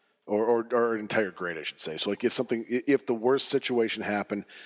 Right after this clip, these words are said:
and everybody got exposed, you've only knocked out,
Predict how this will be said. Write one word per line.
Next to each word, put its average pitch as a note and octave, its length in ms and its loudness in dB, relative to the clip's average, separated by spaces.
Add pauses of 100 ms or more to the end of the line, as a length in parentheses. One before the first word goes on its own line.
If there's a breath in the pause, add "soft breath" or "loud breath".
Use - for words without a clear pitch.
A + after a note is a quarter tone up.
(160 loud breath)
and G#2 140 0 (120)
everybody A2 480 2
got G2+ 180 2
exposed, F#2+ 560 -4
you've F2 120 -10
only F2+ 160 -6
knocked E2 320 -6
out, D#2 340 -2